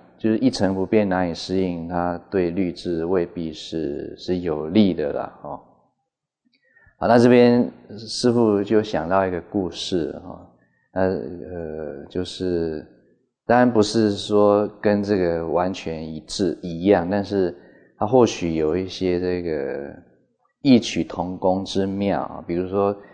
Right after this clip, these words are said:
以前就有一个，一个佛教的故事，就是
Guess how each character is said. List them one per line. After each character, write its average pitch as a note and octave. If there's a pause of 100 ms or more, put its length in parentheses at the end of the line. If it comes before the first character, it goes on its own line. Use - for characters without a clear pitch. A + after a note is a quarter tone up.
(280)
以 E2+
前 E2
就 F2+
有 E2+
一 F2
个， E2 (540)
一 E2
个 E2+ (1040)
佛 F2+
教 G2+
的 E2+
故 F#2
事， D#2+ (320)
就 G#2
是 A2+